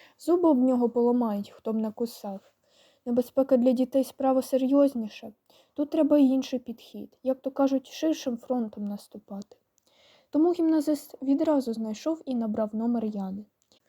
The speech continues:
Дівчина відповіла та відразу, навіть не привітавшись, скинула дзвінок. Знизав Юрко плечима, спробував знову. Та сама історія. «Давай, Лізо, може, ти?»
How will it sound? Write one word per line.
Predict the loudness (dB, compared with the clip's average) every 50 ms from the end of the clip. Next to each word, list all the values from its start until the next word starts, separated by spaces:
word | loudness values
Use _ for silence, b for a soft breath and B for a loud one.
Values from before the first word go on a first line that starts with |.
| b b b b b b b b b 0
Дівчина | 0 0 2 2 0 0 0 2
відповіла | 0 0 -2 -2 -2 0 2 2 4 4 2 0 -2 -6 _ _ _
та | -6 -2
відразу, | 0 0 2 4 4 4 4 2 0 -2 -6 -4
навіть | -4 -4 -2 -2 -4 -4 -4
не | -6 -6
привітавшись, | -4 -2 -2 -2 -2 -2 -4 -4 -4 -4 -6 -10 -12 -12 -12
скинула | -12 -8 -6 -4 -2 0 0 0
дзвінок. | 0 0 2 2 2 2 0 -2 -6 -8 _ _ _ _ b b b b b b b
Знизав | _ 0 0 2 2 2 2 2
Юрко | 2 2 0 0 -2 -4 -4
плечима, | -2 -4 -6 -6 -6 -4 -2 0 0 0 0 -4
спробував | _ _ -4 -2 0 4 4 4 4 2 -2
знову. | -6 -8 -8 -6 -6 -6 -6 -8 -10 -14 _ _ _ _ -6
Та | -6 -6
сама | -6 -6 -6 -6 -4 -4 -6
історія. | -8 -10 -16 -16 -12 -12 -10 -10 -12 -12 -14 -16 _ b b b b b b b b b b b -4
«Давай, | 0 2 4 4 4 4
Лізо, | 4 2 2 0 0 2
може, | 2 2 2 0 0 -2
ти?» | -2 -2 -4 -4 -4 -6